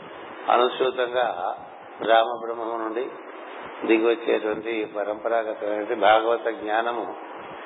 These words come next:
మనలో బాగా ఆవిర్భవించి వికాసం చెందుతూ ఉంటుంది. ఎంచేతంటే మనకి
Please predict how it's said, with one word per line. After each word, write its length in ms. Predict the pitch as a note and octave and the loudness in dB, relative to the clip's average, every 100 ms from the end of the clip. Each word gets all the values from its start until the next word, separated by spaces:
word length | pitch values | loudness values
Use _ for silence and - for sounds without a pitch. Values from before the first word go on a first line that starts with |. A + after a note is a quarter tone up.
| - - - - - - - - | -12 -10 -8 -8 -8 -8 -8 2
మనలో 420 | A2+ A#2+ B2+ C3 | 6 8 8 6
బాగా 720 | A#2 A#2 A#2 A#2+ G#2+ A2+ C#3 - - - - - - - - - - - | 6 4 6 2 2 2 -2 -4 -12 -14 -16 -16 -14 -14 -12 -10 -6 6
ఆవిర్భవించి 960 | G#2 A2+ B2+ A#2 A#2+ A#2+ A#2 C#3+ D#3 - B2 | 8 8 4 2 0 0 -2 -2 -2 -4 -4
వికాసం 480 | G#2 - B2 - A#2+ | -4 6 6 6 0
చెందుతూ 520 | A2 A2+ A#2 A2+ A#2+ | 0 0 -2 0 -2
ఉంటుంది. 380 | A2+ G#2 F2+ - - - - - - - - - - - - - - - | -2 -4 -6 -8 -10 -10 -10 -8 -8 -8 -8 -8 -8 -8 -8 -6 2 6
ఎంచేతంటే 640 | A#2+ A#2+ C3+ B2 B2 B2 | 6 6 4 6 4 4
మనకి 680 | A#2+ A2+ G#2+ A2 G#2 A2 | 2 2 2 2 2 0